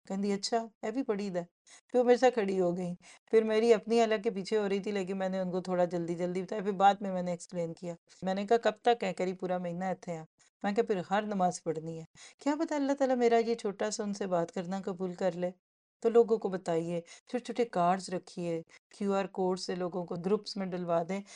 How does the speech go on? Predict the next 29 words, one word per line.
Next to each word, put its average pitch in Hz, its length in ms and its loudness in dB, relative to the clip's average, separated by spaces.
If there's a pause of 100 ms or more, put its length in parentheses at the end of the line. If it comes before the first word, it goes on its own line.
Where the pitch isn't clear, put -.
(200)
यानी 262 260 4
सदक़े 226 440 4
की 220 200 -2
बीसियों 190 400 -2
किस्में 185 400 -4
हैं 180 120 -2
जिसका 170 280 -4
आप 175 120 -2
इस 170 140 -8
वक्त 180 160 -6
मौका 170 320 -6
नहीं 196 140 -4
बन 165 220 -2
रहा, 175 180 -2 (340)
वरना 180 220 -2
यकीन 180 400 -4
करें 170 240 -2
दिल 170 160 -4
तो 180 120 -4
बहुत 175 300 -4
चाह 170 140 -2
रहा 165 100 -2
है 170 60 -4
कि 175 120 -6
आपको 170 300 -4
बहुत 190 320 -2
सारी 185 320 -2
नेकियां 175 380 -6
बताऊं 170 360 -4